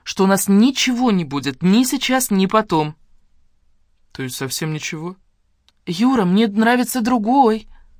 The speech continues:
«Серьёзно?» «Боюсь, что да». Василиса отвернулась. «Тогда дружба?» «Это с радостью». «Спинку потрёшь?»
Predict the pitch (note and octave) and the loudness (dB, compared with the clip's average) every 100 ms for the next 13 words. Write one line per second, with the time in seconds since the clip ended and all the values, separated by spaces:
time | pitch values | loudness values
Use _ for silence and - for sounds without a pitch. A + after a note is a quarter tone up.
0 | _ _ - - C#3 D#3 F3 - - _ | _ _ -12 -8 -4 -4 -4 -8 -20 _
1 | _ _ _ _ _ G3 G3+ A3+ - F3 | _ _ _ _ _ -2 0 0 -2 -6
2 | D3 D3 _ _ _ _ _ _ _ _ | -8 -10 _ _ _ _ _ _ _ _
3 | C3+ - C3+ C3 C3 D3 C3 C#3 F3 - | -10 -8 -8 -8 -8 -8 -8 -8 -8 -12
4 | - - _ _ _ _ _ _ _ - | -16 -20 _ _ _ _ _ _ _ -12
5 | C3 A#2+ C3 C3+ C3 B2+ _ _ _ _ | -10 -6 -4 -2 -4 -8 _ _ _ _
6 | _ D3+ A#2+ G3 C#4 F#3+ B2+ _ _ _ | _ -12 -4 -2 -2 -4 -10 _ _ _
7 | _ _ F#4+ - - D#3+ D#3+ - E3 E3+ | _ _ -8 -6 -2 -2 -4 -10 -12 -14
8 | _ _ _ _ _ - - C#3+ A#2 - | _ _ _ _ _ -18 -10 -10 -10 -8
9 | - C#3 C3 F3 A#3+ - | -6 -4 0 0 0 -6